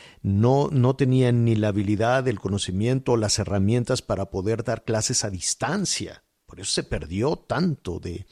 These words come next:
de este ciclo escolar. Fíjese que el Instituto Mexicano para la Competitividad está haciendo un seguimiento, un análisis de cómo vamos a regresar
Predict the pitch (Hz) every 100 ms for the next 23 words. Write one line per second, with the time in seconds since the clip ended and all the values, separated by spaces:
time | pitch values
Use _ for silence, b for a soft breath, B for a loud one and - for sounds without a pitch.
0 | b b b b 107 95 - - 92 -
1 | 95 - 92 92 107 98 - 90 90 90
2 | - b b b 143 170 160 151 147 151
3 | - 123 117 - 123 135 151 143 - 101
4 | 120 123 113 104 95 98 - 113 120 -
5 | 117 117 113 107 95 101 - - 110 92
6 | 95 82 90 87 - 117 95 107 98 92
7 | 131 104 98 98 87 92 - 117 95 -
8 | 117 92 92 95 101 90 95 95 - 104
9 | 95